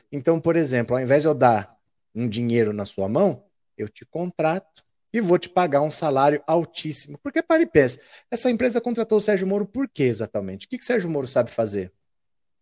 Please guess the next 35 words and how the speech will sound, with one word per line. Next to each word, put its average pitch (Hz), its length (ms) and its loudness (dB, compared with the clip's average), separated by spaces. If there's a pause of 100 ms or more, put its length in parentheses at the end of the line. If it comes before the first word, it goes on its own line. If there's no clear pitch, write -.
(120)
Ele 220 160 2
é 220 40 4
juiz. 202 560 -2 (640)
Né? 160 140 0
Se 196 140 2
eles 202 140 2
precisavam 135 540 -2
de 127 80 0
assessoramento 117 720 0
jurídico, 110 640 -2 (240)
eles 113 140 -4
poderiam 139 340 2
contratar 139 560 -2
um 160 60 0
escritório 131 500 0
de 117 100 0
advocacia, 127 800 -4 (280)
contratar 139 440 0
um 143 60 0
escritório 135 580 6
de 120 120 -6
contabilidade 117 760 -2
com 104 200 -10
vários 135 480 4
profissionais 120 760 0
experientes. 135 760 -2 (100)
O 240 60 -4
Moro 226 240 4
só 214 120 -2
sabe 202 280 0
ser 196 160 2
juiz 175 500 0
e 220 120 -2
mau 180 300 4
juiz. 107 520 -6